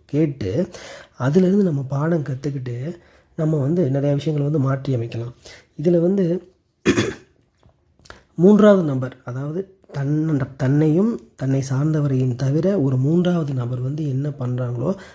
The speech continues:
அதை கேட்டு, அவர்னால நமக்கு எந்த ஆபத்தும் வராம எப்படி நம்ம வந்து நம்ம வாழ்க்கையை வந்து சரி பண்ணிக்கலாம் அப்படின்றது மூலமா ஒரு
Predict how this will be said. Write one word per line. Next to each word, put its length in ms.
அதை 220
கேட்டு, 340
அவர்னால 420
நமக்கு 320
எந்த 180
ஆபத்தும் 520
வராம 520
எப்படி 220
நம்ம 220
வந்து 300
நம்ம 180
வாழ்க்கையை 480
வந்து 260
சரி 220
பண்ணிக்கலாம் 480
அப்படின்றது 460
மூலமா 460
ஒரு 200